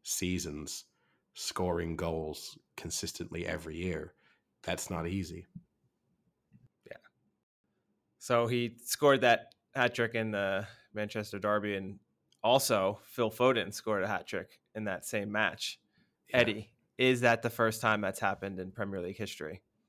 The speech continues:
Speaker 1: That two players have scored hat tricks?
Speaker 2: Yes.
Speaker 1: Hmm. I want to say no, but I can't think of another instance.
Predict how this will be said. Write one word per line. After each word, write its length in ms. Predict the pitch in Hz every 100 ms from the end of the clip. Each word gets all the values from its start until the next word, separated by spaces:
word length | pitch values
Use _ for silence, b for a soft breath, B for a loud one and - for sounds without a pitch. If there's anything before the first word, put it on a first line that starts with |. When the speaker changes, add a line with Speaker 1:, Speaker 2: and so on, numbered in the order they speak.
| _ _
Speaker 1:
That 120 | - -
two 200 | - 98
players 340 | 101 92 90
have 80 | 92
scored 280 | - 90 85
hat 160 | 87
tricks? 380 | - 123 135 - - _ _ _ _ _
Speaker 2:
Yes. 360 | - 87 - - _ _ _ _ _ -
Speaker 1:
Hmm. 420 | 101 92 82 80 - - _ _ _ _ _ _ _ _ _ _ _ _ _ _ _ _ _ _ _ _ _ _ _
I 60 | 101
want 240 | 101 117
to 80 | 117
say 260 | 127 135 117
no, 540 | 104 107 90 80 87
but 120 | - 87
I 80 |
can't 340 | 90 104 98 87
think 420 | - 107 98 95
of 460 | 87 82 82 - - _ -
another 680 | 82 80 82 80 80 78
instance. 640 | 76 80 - - - -